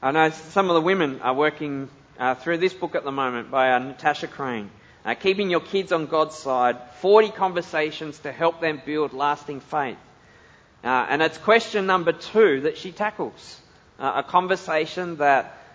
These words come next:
um, if you haven't had with your, your children yet, it's, it's gonna come up. Um, so this is a good book to help you think through the issues,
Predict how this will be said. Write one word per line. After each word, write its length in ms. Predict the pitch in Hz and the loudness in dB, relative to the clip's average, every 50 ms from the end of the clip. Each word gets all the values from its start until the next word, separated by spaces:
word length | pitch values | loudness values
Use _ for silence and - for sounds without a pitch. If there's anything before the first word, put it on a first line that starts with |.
| - _ - | -20 _ -6
um, 320 | - 127 127 123 127 120 - - - - - _ _ - | -4 -4 -2 -4 -6 -10 -14 -18 -20 -20 -20 _ _ -16
if 140 | 139 135 143 | -12 -8 0
you 40 | 139 | 6
haven't 260 | - 220 240 214 170 | 8 8 8 8 6
had 280 | 147 156 151 143 - - - - | 2 2 0 0 -4 -16 -14 -8
with 160 | 143 139 131 | -8 -6 -4
your, 160 | 131 131 127 127 | 0 0 0 0
your 180 | 104 123 131 | 0 -2 -6
children 480 | - - - 151 139 120 - 127 113 117 | -4 -4 -6 -6 -6 -6 -8 -8 -6 -2
yet, 260 | 147 156 135 113 - - - - - - _ - - _ - | -2 0 0 -2 -4 -8 -14 -20 -20 -20 _ -20 -20 _ -16
it's, 160 | 117 - - - | -16 -16 -12 -14
it's 160 | 131 131 - | -12 -8 -4
gonna 200 | 170 175 180 170 | -2 -2 -2 -2
come 300 | - - 190 185 170 196 | -4 -4 -4 -2 -2 0
up. 260 | 202 156 110 - - - - _ - - - - _ _ _ _ _ _ _ - | 0 -2 -2 -4 -10 -20 -20 _ -20 -20 -20 -20 _ _ _ _ _ _ _ -6
Um, 360 | 127 127 131 131 131 127 131 - - - | -4 -2 -2 -2 -4 -8 -10 -14 -18 -10
so 180 | - - 147 156 170 | -2 2 2 2 2
this 80 | 180 180 | 0 -2
is 80 | 175 - - | -2 -2 0
a 80 | 160 156 | 0 -2
good 320 | 160 - 214 226 202 175 | -2 0 -2 -2 -2 0
book 320 | - 247 - 185 180 - - | 2 4 4 4 4 2 -2
to 120 | 165 147 | 0 2
help 200 | 165 175 175 - | 2 2 0 0
you 80 | 175 165 | -4 -4
think 300 | 165 - 202 202 196 - | -4 -2 -4 -4 -4 -4
through 240 | - - 190 196 202 | -4 -2 0 0 0
the 220 | 196 185 - - | 0 -2 -6 -6
issues, 580 | 147 139 - - 131 123 123 143 180 202 - | -8 -8 -8 -10 -8 -6 -4 -4 -6 -8 -10